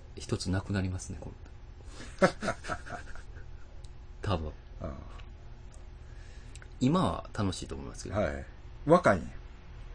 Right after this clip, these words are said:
Speaker 1: 若いっす。
Speaker 2: うん。
Speaker 1: 狙ってる子はどうかわかんないですけどね。
Speaker 2: はいはいはい。
Speaker 1: でも、いや、未だ、え、ま、だってまだ満喫ですからね。
Speaker 2: え？そうなん？
Speaker 1: そうですよ。
Speaker 2: 家ないの？
Speaker 1: 家ないんですよ、今。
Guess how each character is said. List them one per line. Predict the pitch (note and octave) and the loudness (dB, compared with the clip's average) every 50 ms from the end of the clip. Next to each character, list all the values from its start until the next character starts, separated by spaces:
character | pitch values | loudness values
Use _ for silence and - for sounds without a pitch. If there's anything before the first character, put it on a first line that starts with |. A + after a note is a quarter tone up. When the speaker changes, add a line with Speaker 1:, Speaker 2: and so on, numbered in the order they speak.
| - - | 4 8
Speaker 1:
若 | E3+ F#3+ F3+ F#3 E3 | 8 10 12 10 10
い | G2 | 10
っ | |
す。 | - - - - - - - - - - - - - - - - - - - - - - - - | 8 2 -2 -2 -2 0 2 2 2 2 0 -2 -4 -6 -6 -6 -8 -8 -8 -6 -6 -6 2 6
Speaker 2:
う | - - - - E3 C#3 B2+ A2+ - - | 6 8 8 8 6 6 4 2 2 4
ん。 | G#2+ G2 F2+ F2+ D#2+ - E3 E3+ | 4 4 4 4 2 4 6 8
Speaker 1:
狙 | F#3+ A#3 B3+ C4 | 8 8 8 8
っ | C4 | 6
て | B3+ - - B3+ A3+ | 4 4 4 6 8
る | A#3+ A3 | 8 8
子 | A3 A3 | 8 6
は | G#3+ G3+ | 4 6
ど | F3+ G#3 G#3 C#3+ | 6 8 8 8
う | |
か | - - | 8 6
わ | F#2 F#2 | 4 4
か | F2+ G#2 F#2 | 6 6 8
ん | A#2+ | 8
な | G#2+ | 8
い | E2 | 8
で | D2+ | 6
す | D#2+ D2 | 4 2
け | D2+ | 0
ど | D#2 | -2
ね。 | C#2+ | -2
Speaker 2:
は | - | 0
い | F#2 | 0
は | E2+ | -2
い | E2+ | -2
は | |
い。 | - - - - - - - - - - - - - - - - - - - - - - - - - - - | -2 -6 -10 -12 -12 -12 -10 -10 -10 -10 -12 -12 -12 -10 -10 -10 -10 -10 -12 -12 -12 -12 -12 -12 -8 4 8
Speaker 1:
で | G#3+ B3 | 10 10
も、 | F3+ G2 F2 - - - - - - - - | 10 10 8 4 -2 -6 -8 -10 -8 -6 -4
い | |
や、 | D#3 F3 - - - | -4 -4 -4 -2 2
未 | D#3 E3 F#3 G3+ A3 G3+ | 6 6 8 8 8 6
だ、 | A3+ A3+ G#3+ F#3 - | 6 4 2 2 0
え、 | - | 2
ま、 | D3 D#3+ E3+ E3+ | 2 4 2 2
だ | F3+ G3+ A3+ | 2 0 2
っ | |
て | - - G2+ - | 4 4 4 4
ま | - G2 C3 E3+ | 4 4 4 6
だ | A3 | 6
満 | A3 E3+ G2+ G#2 G2+ | 6 6 6 4 2
喫 | - - A#2+ - F3 | 2 0 0 0 2
で | G3 | 0
す | F#3+ - | 0 0
か | - - | -2 -4
ら | - | -4
ね。 | - - - - - - - - - - - - - - - - - - - | -6 -8 -10 -10 -10 -10 -12 -12 -12 -12 -12 -12 -12 -12 -12 -12 -4 4 8
Speaker 2:
え？ | D#3+ F#3+ A3 A3+ - - - - | 10 10 10 8 4 -4 -8 -2
そ | - - A3+ | 6 8 10
う | A3 | 10
な | C#3+ | 10
ん？ | G2+ - | 8 6
Speaker 1:
そ | - A3 | 6 6
う | G3 | 8
で | A#2+ | 6
す | - - - | 6 4 0
よ。 | - - - - - | -4 -6 -8 4 8
Speaker 2:
家 | G3+ G3+ F3+ | 10 10 10
な | C3 A2+ G#2 A#2 | 10 10 8 8
い | |
の？ | A2+ - - - - | 6 4 2 2 6
Speaker 1:
家 | F#3+ F#3+ A#2 | 8 8 10
な | F#2+ G2 D3 E3 | 10 8 8 6
い | |
ん | B2+ | 6
で | - | 4
す | - | 0
よ、 | - D2+ | -4 -4
今。 | E2 E2+ | -4 -4